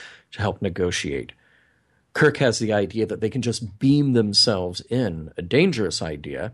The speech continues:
but he does it anyway, and he leaves his weapon behind. Kang is ready to fight.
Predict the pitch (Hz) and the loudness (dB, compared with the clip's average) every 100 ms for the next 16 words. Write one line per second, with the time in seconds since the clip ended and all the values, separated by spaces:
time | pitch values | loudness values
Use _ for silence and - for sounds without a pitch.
0 | _ 123 104 95 98 90 82 110 98 80 | _ -2 -2 0 -4 -4 -2 -2 -2 -2
1 | 90 107 90 90 113 107 110 120 113 107 | -6 -6 -6 -6 -4 -2 2 2 2 -2
2 | 98 98 95 98 87 90 104 85 69 - | 0 0 0 -2 -2 -2 -2 -2 -4 -14
3 | - - - _ - 139 151 117 87 98 | -18 -20 -20 _ -2 2 4 2 -2 -2
4 | 90 92 80 - - 98 76 - | -2 -2 -6 -12 -6 -4 -4 -10